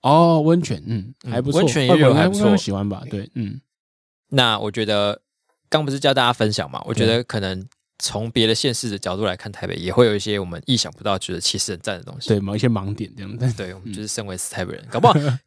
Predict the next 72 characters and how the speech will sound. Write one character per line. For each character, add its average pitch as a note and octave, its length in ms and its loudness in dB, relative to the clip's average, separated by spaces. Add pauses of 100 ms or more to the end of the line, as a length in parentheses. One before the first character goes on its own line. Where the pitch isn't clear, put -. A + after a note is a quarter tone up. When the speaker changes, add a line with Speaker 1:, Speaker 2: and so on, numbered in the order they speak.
(140)
Speaker 2:
一 G3+ 120 -4
零 C3+ 140 2
一 C3+ 60 -2
关 D#3+ 180 0
起 A2 120 -6
来 F2+ 80 -6
其 - 180 -8
实 - 140 -8
超 - 200 -6
他 C3 80 -4
妈 C3 120 -4
有 G#2+ 120 -8
趣 - 240 -2
的。 - 80 -10 (800)
Speaker 1:
你， D3+ 100 2
你 D3+ 120 2
去 G3+ 140 4
过 G3+ 180 8
一 F3 80 8
零 C#3 120 4
一 B2 80 6
吧？ A2 100 4
Speaker 2:
啊， G2+ 40 0
没 B2+ 40 0
有 C3 120 -2
啊。 A2 120 -12 (180)
Speaker 1:
你 B2 100 6
有 - 0 -
去 - 0 -
过？ - 0 -
Speaker 2:
那 - 20 10
一 A#2 80 8
零 - 100 8
一 - 60 6
有 A2+ 140 8
去 B2+ 140 -2
过， A#2 160 0
可 B2+ 100 2
是 D3+ 60 6
我 A2 60 4
没 A#2 60 4
上 A2 100 4
过 A2+ 60 0
观 A2 120 0
景 G#2 100 -6
台。 - 120 -10
Speaker 1:
哦。 - 60 -16 (320)
哦， C3 80 4
我 F3 80 8
有 D3 80 6
去 A2+ 140 -2
过， G#2+ 120 2
我 G2 80 0
去 G2+ 120 -8
过。 G#2 120 -6
我 A#2 120 -4
直 A#2 200 -8
到 B2+ 440 6
去 - 220 2
年 A2+ 160 4
才 G2 120 -6
第 A2+ 140 -4
一 A2 40 0
次 A2+ 120 -4
去 A2+ 220 -4
一 A2 60 -4
零 G#2+ 180 -4
一 A2 140 -4
的 G2+ 100 -8
观 G#2+ 160 -6
景 G2+ 160 -8
台。 - 80 -16